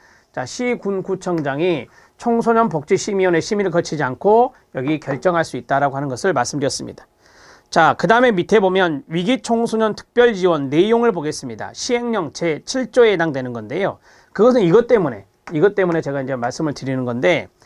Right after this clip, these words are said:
자, 항상, 어, 이 긴 지문이 있을 때 뒷부분을 봐야 되는 것들이 있거든요. 바로 이 대목이 바로 그건데,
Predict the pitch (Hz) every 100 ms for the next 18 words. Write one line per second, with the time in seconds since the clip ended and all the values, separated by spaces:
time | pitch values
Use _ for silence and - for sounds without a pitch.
0 | - - _ - 147 135 101 - 254 262
1 | 220 208 185 107 - _ _ 123 127 131
2 | 123 120 120 113 113 120 - _ _ _
3 | _ 156 214 196 - - 214 247 - 175
4 | 190 170 - 156 202 165 101 - - 247
5 | 277 254 262 240 139 160 156 147 143 135
6 | 127 123 120 202 - - 143 - 160 190
7 | 247 220 175 175 127 131 135 143 123 175
8 | 120